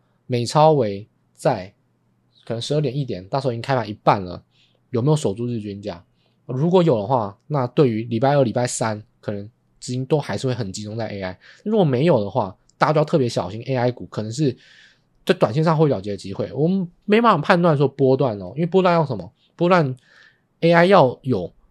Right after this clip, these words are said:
明显的修正拉回，只有一个原因，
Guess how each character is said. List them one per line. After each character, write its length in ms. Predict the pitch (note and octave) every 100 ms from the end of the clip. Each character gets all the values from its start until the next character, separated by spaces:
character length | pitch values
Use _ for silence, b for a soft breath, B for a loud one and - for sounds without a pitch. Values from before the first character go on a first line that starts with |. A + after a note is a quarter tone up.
| _ -
明 180 | D3
显 100 | F#3
的 140 | D3 G#2
修 240 | - C3+
正 160 | C#3 B2
拉 200 | A2+ A2
回， 260 | A2 F#2+ G2 -
只 220 | - D#3+
有 180 | F3+ B2+
一 60 |
个 140 | C#3 A#2
原 180 | G#2+
因， 180 | G#2 G#2